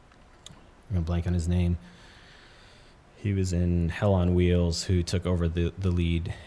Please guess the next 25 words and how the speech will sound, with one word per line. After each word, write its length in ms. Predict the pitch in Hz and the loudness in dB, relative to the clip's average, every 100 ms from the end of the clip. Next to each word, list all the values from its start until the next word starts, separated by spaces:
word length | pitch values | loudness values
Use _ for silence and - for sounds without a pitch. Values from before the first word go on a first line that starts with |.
| - | -6
as 240 | 87 85 | -4 -2
the 160 | 82 80 | -4 -4
actor 340 | 82 95 90 | -2 -2 -2
for, 520 | 87 - 85 80 80 - | -4 -4 -4 -2 -4 -4
is, 260 | 92 82 | -2 -2
plays 360 | - - 87 82 | -4 -4 -4 -4
Black 320 | - 80 - | -4 -6 -4
Bolt 200 | 80 82 - | -6 -6 -8
in 260 | 85 80 82 90 - - | -8 -6 -6 -8 -14 -14
Inhumans. 600 | 87 82 85 78 80 82 - - - - | -6 -4 -2 -2 -4 -8 -16 -20 -12 -4
And, 440 | 85 80 80 80 - - - - - | -2 -2 -4 -6 -12 -20 -20 -20 -12
you 80 | 82 | -6
know, 160 | 90 113 | -6 -6
Black 260 | 80 90 | -6 -2
Bolt 320 | 95 107 - | 2 0 0
doesn't 280 | - 92 104 | 0 2 2
say 200 | 101 120 | 2 2
a 60 | 135 | 4
word. 420 | 165 120 85 87 - - - - - | 4 4 2 -2 -10 -20 -20 -20 -10
And 160 | 92 92 | -2 0
you 60 | 92 | 2
have 380 | 87 90 92 - - - - - | 0 -2 -4 -14 -20 -20 -20 -10
a 40 | 113 | -2
great 220 | 104 123 | 4 4
actor 500 | 139 120 - 78 90 | 4 2 -4 -6 -8